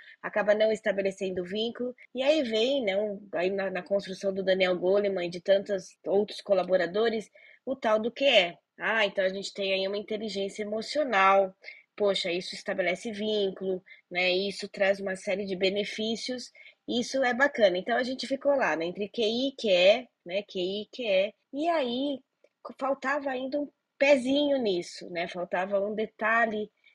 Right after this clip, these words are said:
né? Um detalhe nisso. E aí vem a, a Dana Zohar, a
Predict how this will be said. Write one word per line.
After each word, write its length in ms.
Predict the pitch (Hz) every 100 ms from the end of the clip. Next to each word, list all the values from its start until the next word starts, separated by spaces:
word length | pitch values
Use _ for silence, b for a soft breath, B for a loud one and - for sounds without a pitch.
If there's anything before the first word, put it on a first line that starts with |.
| -
né? 180 | 185 190
Um 100 | 196
detalhe 540 | 190 190 196 190 196
nisso. 540 | 185 190 214 202 - 254 B B -
E 140 | 233
aí 280 | 226 208 220
vem 380 | 208 202 202 190
a, 200 | 175 180
a 20 |
Dana 340 | 180 196 190 185
Zohar, 500 | 185 180 180 175 180
a 400 | 185 170 202 214